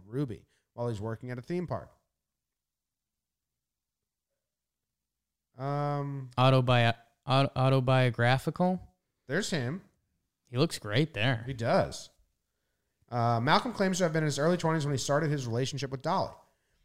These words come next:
Speaker 1: He was a keen photographer and was allowed to take pictures in the pool at a former theme park in Sarasota, Florida, where he lived. The student was allowed to swim with the dolphins and soon formed a close bond with Dolly. He said, "I was given free access to the dolphins, and I became friends with her by going swimming with her.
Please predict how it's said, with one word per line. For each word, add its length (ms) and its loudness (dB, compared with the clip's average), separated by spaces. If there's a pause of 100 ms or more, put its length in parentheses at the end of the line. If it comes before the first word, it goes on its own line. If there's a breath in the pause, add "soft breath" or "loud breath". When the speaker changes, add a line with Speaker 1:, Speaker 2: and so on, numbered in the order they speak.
(140)
Speaker 1:
He 80 -4
was 160 2
a 40 0
keen 300 -2
photographer 520 -2
and 80 0
was 120 -2
allowed 140 2
to 100 -6
take 200 -6
pictures 300 -6
in 80 -4
the 60 -4
pool 340 0
at 120 0
a 60 0
former 280 -4
theme 240 -2
park 260 0
in 60 -4
Sarasota, 460 -2
Florida, 340 2
where 140 0
he 80 0
lived. 260 0
The 60 -10
student 280 -4
was 120 -2
allowed 220 0
to 60 -6
swim 340 -2
with 120 0
the 60 -4
dolphins 500 -2 (300 soft breath)
and 100 -10
soon 240 -2
formed 280 -4
a 40 -4
close 240 -4
bond 300 -4
with 120 -6
Dolly. 320 0 (360 soft breath)
He 100 -14
said, 360 -2
"I 100 2
was 160 0
given 200 -4
free 220 -2
access 380 0
to 60 -16
the 60 -6
dolphins, 400 -2
and 80 -6
I 60 -4
became 260 -6
friends 320 -2
with 100 -8
her 100 -2
by 140 -2
going 220 -4
swimming 300 -4
with 140 -8
her. 140 -14